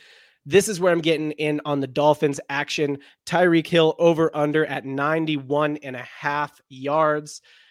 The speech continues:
There is a minus one thirty-seven on that. So I'm gonna bet thirty dollars to win twenty-one eighty-nine. I don't care.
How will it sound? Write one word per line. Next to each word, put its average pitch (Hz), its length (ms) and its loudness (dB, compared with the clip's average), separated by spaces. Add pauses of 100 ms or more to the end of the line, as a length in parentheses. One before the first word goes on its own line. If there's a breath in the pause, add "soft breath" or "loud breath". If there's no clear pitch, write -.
(140 soft breath)
There 156 200 -4
is 196 200 -2
a 202 40 0
minus 175 400 -2
one 151 160 -4
thirty-seven 131 500 -6
on 113 160 -14
that. 110 220 -18
So 123 340 -8 (220)
I'm 139 80 -4
gonna 156 100 0
bet 151 220 -2
thirty 151 320 -2
dollars 139 400 -4
to 151 100 -10
win 131 180 -8
twenty-one 131 560 -8
eighty-nine. 127 640 -8 (440)
I 139 100 0
don't 139 240 -2
care. 113 320 -10